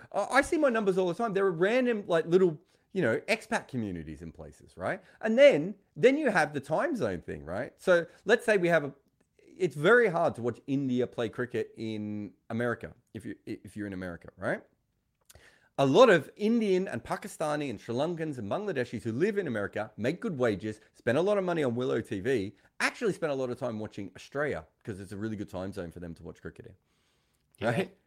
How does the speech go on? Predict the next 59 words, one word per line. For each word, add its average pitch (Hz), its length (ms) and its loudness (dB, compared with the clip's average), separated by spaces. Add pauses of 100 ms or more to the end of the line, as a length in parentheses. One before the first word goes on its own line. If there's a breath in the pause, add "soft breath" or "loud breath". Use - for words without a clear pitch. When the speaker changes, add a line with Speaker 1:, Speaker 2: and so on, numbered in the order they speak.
(480 soft breath)
Speaker 1:
So 190 200 2
again, 185 600 8
so 202 140 6
now 240 280 6
who 240 160 4
does 226 80 0
that 214 160 2
money 226 160 2
go 135 160 4
to? 82 220 -8 (120)
Does 143 140 -2
it 143 40 -4
go 151 200 8
to 143 160 -2
the 131 100 -2
U 170 120 6
S 185 120 4
A 226 100 4
cricket 220 360 0
because 131 200 -2
that's 156 220 2
where 156 80 2
the 131 80 0
fans 151 320 -4
are? 240 220 -6
Or 170 100 -6
does 190 120 -6
it 190 40 -10
go 220 100 4
to 208 140 -2
the 220 100 -8
Australian 208 380 -8
team? 85 200 -12 (280 soft breath)
There's 180 160 4
all 269 120 2
these 294 160 0
different 175 460 0
things 160 340 -4
that 143 60 -8
we 135 100 -6
need 123 180 -2
to 104 80 -8
look 120 260 -6
at, 85 300 -4
not 147 180 -6
to 151 60 -10
mention, 139 340 -4
as 113 160 -6
I 110 60 -6
said 98 140 -10
before, 170 300 -2
that - 220 -8
the - 60 -10
cricket 208 240 -12
fans 196 160 -8
who 165 80 -8
wanna 165 180 -8
watch 156 220 -8
everything. 165 340 -12